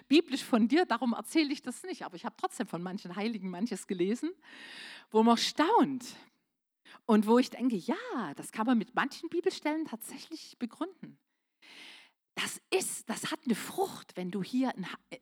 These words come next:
lernst, heiliger zu werden. Also wenn du hier dem Herrn ähnlicher wirst, das hat eine Frucht im Himmel.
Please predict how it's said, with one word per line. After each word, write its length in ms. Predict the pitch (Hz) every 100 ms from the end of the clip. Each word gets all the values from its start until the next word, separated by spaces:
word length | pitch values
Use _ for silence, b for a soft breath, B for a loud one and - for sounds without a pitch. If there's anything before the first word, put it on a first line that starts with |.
| _
lernst, 480 | 185 202 302 302 - b b b -
heiliger 420 | 240 302 262 127
zu 200 | - -
werden. 380 | 131 117 117 - _
Also 200 | 175 175
wenn 120 | 185 190
du 140 | 170 b b _
hier 280 | - 240 262
dem 200 | 226 185
Herrn 260 | 190 226 -
ähnlicher 440 | 247 349 247 -
wirst, 220 | 185 226 -
das 240 | - -
hat 80 | -
eine 100 | -
Frucht 420 | - - 339 -
im 140 | - 139
Himmel. 300 | 139 127